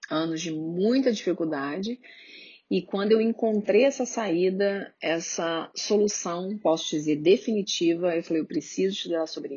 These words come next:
isso, eu preciso colocar uma luz, uma lanterna na vida de pessoas que sofrem dessa mesma dor."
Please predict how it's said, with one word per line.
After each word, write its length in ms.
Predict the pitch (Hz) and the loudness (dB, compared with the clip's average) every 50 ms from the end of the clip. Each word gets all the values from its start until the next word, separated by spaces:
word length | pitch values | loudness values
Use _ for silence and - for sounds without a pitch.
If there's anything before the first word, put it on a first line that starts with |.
| 143 147 | -8 -8
isso, 180 | 156 - - - | -8 -8 -10 -14
eu 40 | - | -12
preciso 840 | - 156 151 - - - 160 156 156 156 156 156 160 156 151 151 - _ _ _ _ - - _ _ _ _ | -12 -12 -12 -10 -6 -4 -4 -2 -4 -4 -6 -4 -4 -2 -4 -6 -8 _ _ _ _ -20 -20 _ _ _ _
colocar 480 | _ - 160 151 147 147 - 156 151 | _ -4 -2 -2 -2 -2 -4 -4 -4
uma 260 | 151 156 160 160 156 156 | -2 -2 -2 -2 0 0
luz, 340 | 151 151 160 170 175 180 | 2 2 4 4 4 2
uma 120 | 175 165 160 | 2 -2 -4
lanterna 640 | 165 156 156 147 - 151 143 151 151 151 170 170 165 | -4 -4 -6 -4 -2 -2 -2 -2 -2 -4 -6 -6 -6
na 120 | 165 156 | -6 -4
vida 200 | 160 165 165 160 | -2 -2 -2 -2
de 120 | 160 - | -2 -2
pessoas 580 | - 165 156 - - - 160 156 156 160 160 - | -4 -6 -4 -4 -6 -4 -2 0 0 0 -2 -4
que 80 | - 165 | -8 -10
sofrem 500 | - - - 156 156 151 - 180 170 160 | -8 -6 -6 -6 -6 -6 -8 -10 -8 -6
dessa 240 | 175 170 - 165 | -6 -8 -6 -8
mesma 540 | 156 156 160 165 170 175 180 196 196 185 202 | -8 -6 -4 0 2 4 4 4 2 0 -2
dor." 280 | 180 147 - - - | -2 -2 -2 -4 -6